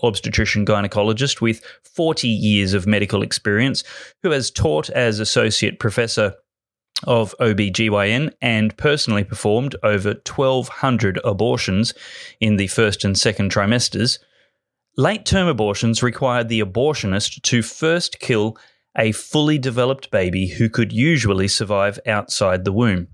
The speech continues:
Due to the size of the baby, the mother's cervix must be dilated for two to three days before the baby can be delivered or its dismembered parts can be surgically vacuumed from her womb.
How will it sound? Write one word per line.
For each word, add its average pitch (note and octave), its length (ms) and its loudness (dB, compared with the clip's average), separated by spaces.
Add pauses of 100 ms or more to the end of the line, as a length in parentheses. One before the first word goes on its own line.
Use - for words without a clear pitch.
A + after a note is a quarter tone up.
(680)
Due C3 240 2
to A#2+ 140 0
the G#2 100 0
size G2+ 320 2
of F#2+ 120 -6
the G2 80 -2
baby, G#2 420 0 (260)
the - 60 0
mother's A#2 300 0
cervix B2+ 520 0
must A2+ 240 0
be A2+ 140 0
dilated G#2+ 600 0
for - 180 -2
two C#3 340 2
to C#3+ 160 0
three B2 440 0
days G2 640 -2
before G#2+ 360 0
the G2 80 -2
baby G#2+ 320 0
can A2+ 180 0
be G#2+ 140 2
delivered A2 580 0 (300)
or A#2 180 0
its A2+ 160 -4
dismembered B2 640 0
parts - 380 -2
can G#2+ 200 0
be G#2 140 2
surgically A2 540 0
vacuumed F#2+ 460 0
from F#2+ 220 -2
her G2 160 2
womb. F#2+ 360 0